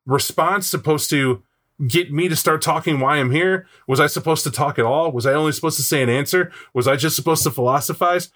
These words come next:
Welcome to being a stargazer. I feel it says it all in, in, like, that whole stairwell up or however you wanna make it.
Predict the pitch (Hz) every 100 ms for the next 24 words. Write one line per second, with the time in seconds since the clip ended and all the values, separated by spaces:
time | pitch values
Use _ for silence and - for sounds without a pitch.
0 | - - 156 180 202 185 165 139 165 151
1 | 127 - 165 139 113 98 92 - _ _
2 | _ _ _ _ _ _ _ _ _ _
3 | _ _ - - 180 165 - 156 151 170
4 | 151 135 131 139 139 131 131 110 131 131
5 | 127 156 156 - 156 147 143 139 139 170
6 | 147 120 123 120 120 139 139 120 139 180
7 | 185